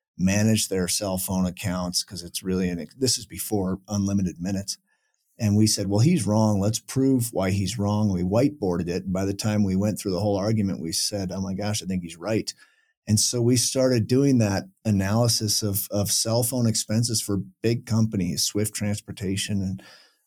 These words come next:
uh, B of A and, you know, big companies. Um, and that got us going that direction.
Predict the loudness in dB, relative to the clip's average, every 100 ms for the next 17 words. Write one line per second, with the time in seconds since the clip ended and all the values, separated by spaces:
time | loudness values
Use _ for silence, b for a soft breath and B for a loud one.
0 | -6 0 2 2 0 0 4 4 4 2
1 | 2 2 2 2 0 -2 -2 0 -2 -4
2 | -8 -10 -6 -2 -2 2 2 2 0 -2
3 | -2 -6 _ _ _ _ _ -4 0 2
4 | 2 0 -2 -6 _ 2 4 6 4 4
5 | 2 2 0 2 0 0 2 4 4 4
6 | 2 2 2 0 -4 -4 -4